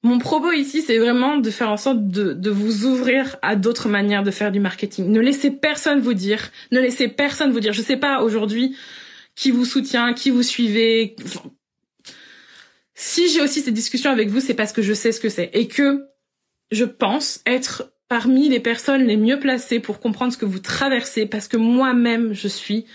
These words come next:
entrepreneur, multipassionnée, mère aussi, et je peux vous dire qu'à un moment donné, il y a le cerveau avec la matrescence, ça commence à faire... Ça c'est un autre sujet, mais il y a encore autre chose qui change.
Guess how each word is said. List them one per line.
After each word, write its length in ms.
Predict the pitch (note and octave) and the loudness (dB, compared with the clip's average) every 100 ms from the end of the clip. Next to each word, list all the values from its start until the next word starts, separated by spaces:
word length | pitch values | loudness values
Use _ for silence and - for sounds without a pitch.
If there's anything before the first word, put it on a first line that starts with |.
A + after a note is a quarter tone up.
| - - _ _ | -20 -20 _ _
entrepreneur, 840 | G#3+ - A#3 - A3 G3+ F#3 G#3+ - - - _ - | -6 -4 -6 -4 -2 -2 -2 -6 -16 -20 -20 _ 2
multipassionnée, 1040 | A#3+ E4+ F#4+ D4+ B3+ A#3+ - G#3+ G3+ B3+ - - _ | 4 4 2 -2 0 -2 0 0 0 -4 -8 -20 _
mère 380 | A3 A#3+ D#4 G#4 | 2 4 4 2
aussi, 280 | G4 F#4+ F4 | 0 0 -2
et 140 | C4+ | 0
je 80 | C#4 | -2
peux 80 | D4 | 0
vous 160 | C#4 D4+ | 0 0
dire 240 | C4+ D4+ | 0 -2
qu'à 120 | D4+ | 0
un 40 | C4 | 2
moment 300 | C4 C4+ C#4 | 4 4 4
donné, 400 | C4+ C4+ C#4 C#4+ | 2 4 4 4
il 120 | B3+ | 2
y 100 | A3+ | 2
a 60 | |
le 100 | A3+ | 0
cerveau 460 | A#3+ - B3+ A3+ C4 | -2 -2 -2 0 0
avec 240 | A3+ G#3+ | 0 0
la 60 | A3 | 0
matrescence, 540 | G#3+ G#3+ A#3 A#3+ A#3 | -2 -2 -4 -2 -4
ça 80 | - | -4
commence 340 | G3 G3 G3+ G3 | -6 -4 -4 -6
à 40 | |
faire... 320 | F#3+ G3 G3 _ - - - - - _ - _ _ _ _ - | -4 -4 -4 _ -20 -20 -20 -20 -20 _ -20 _ _ _ _ -8
Ça 180 | - | -6
c'est 180 | G#3+ G3+ | -6 -2
un 100 | A#3 | 0
autre 200 | A3+ - | 0 0
sujet, 340 | C4 E4 G4 F4+ | 0 2 2 2
mais 120 | B3 | 0
il 60 | A3+ | 0
y 60 | |
a 80 | G#3+ | 0
encore 320 | A#3+ B3+ C#4+ | -2 0 0
autre 240 | B3+ B3+ A#3+ | 0 0 -2
chose 240 | - A#3 | -2 -4
qui 120 | A#3 | -4
change. 400 | B3+ G#3+ F4+ E4 | -2 -2 -2 -4